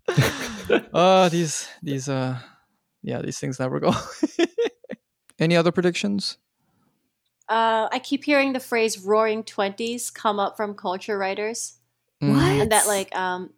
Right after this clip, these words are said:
Speaker 3: basically that we're headed towards another era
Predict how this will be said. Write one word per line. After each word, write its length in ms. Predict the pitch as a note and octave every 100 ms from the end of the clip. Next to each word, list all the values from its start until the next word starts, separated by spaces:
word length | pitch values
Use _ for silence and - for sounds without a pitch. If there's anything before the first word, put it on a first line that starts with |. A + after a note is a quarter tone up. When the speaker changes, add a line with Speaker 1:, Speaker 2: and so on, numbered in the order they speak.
| G3+
Speaker 3:
basically 440 | C4 C#4+ E4 E4+
that 120 | E4 C4
we're 100 | C4
headed 260 | B3+ A#3+
towards 420 | - B3+ A3+ G#3+
another 580 | - G#3+ G#3 G3+ G#3 G#3+ G#3
era 500 | G#3 G#3 G3+ G#3